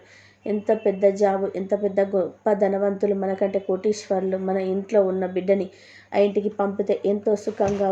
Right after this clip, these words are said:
ఉంటుంది అని వెర్రి ఆలోచన అస్సలు చేయకండి.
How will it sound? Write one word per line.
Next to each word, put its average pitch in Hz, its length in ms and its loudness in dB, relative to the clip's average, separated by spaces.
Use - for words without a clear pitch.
ఉంటుంది 196 540 0
అని 185 200 -2
వెర్రి 208 360 2
ఆలోచన 196 560 2
అస్సలు 202 440 -4
చేయకండి. 185 480 0